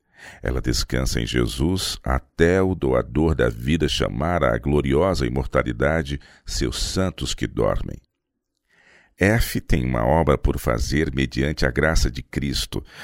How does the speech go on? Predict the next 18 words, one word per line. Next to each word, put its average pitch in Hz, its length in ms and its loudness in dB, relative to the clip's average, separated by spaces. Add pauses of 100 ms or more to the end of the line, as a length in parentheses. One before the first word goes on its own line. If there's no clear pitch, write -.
(120)
para 80 200 2
controlar 92 600 0
seus - 200 2
sentimentos. 50 840 -6 (480)
Ela 117 180 4
sabe - 280 4
que - 100 2
não 67 120 0
está 67 260 0
no 62 100 0
céu, 55 400 0 (340)
mas 69 200 4
num 71 120 2
mundo 90 420 -2
onde 65 240 -2
a 55 80 2
morte 67 380 -2
reina 60 540 0